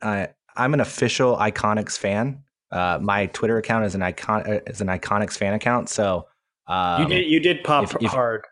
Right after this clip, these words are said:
Speaker 2: when they won the tag titles.
Speaker 1: Oh, yeah. Yeah, they're my favorite tag team in the business.
Speaker 2: Yeah, they're, they're great. They're, uh, they, <laughs> I like how they played up the opposite, um,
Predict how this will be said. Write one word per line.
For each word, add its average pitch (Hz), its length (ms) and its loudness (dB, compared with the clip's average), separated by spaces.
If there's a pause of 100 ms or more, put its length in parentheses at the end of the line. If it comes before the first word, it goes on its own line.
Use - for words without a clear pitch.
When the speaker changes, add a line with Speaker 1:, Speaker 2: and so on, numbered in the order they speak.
(160)
Speaker 2:
when 120 160 -2
they 110 100 -2
won 107 180 -2
the 101 60 -4
tag 101 240 -4
titles. 101 360 -10 (1080)
Speaker 1:
Oh, 120 120 2
yeah. 80 260 -2 (320)
Yeah, 101 300 -2
they're 113 280 0
my 110 160 2
favorite 101 280 0
tag 95 200 0
team 95 140 -4
in 90 60 -2
the 87 60 -4
business. 80 440 -6 (880)
Speaker 2:
Yeah, 107 160 -2
they're, 113 280 0 (220)
they're 127 300 0
great. 117 260 0 (220)
They're, 110 260 0
uh, 101 420 -2 (400)
they, 135 180 2 (240)
<laughs> - 240 -8
I 143 60 4
like 160 180 4
how 160 100 4
they 135 120 4
played 135 260 2
up 127 140 2
the 120 200 -2 (280)
opposite, 123 640 -2 (120)
um, 101 560 -6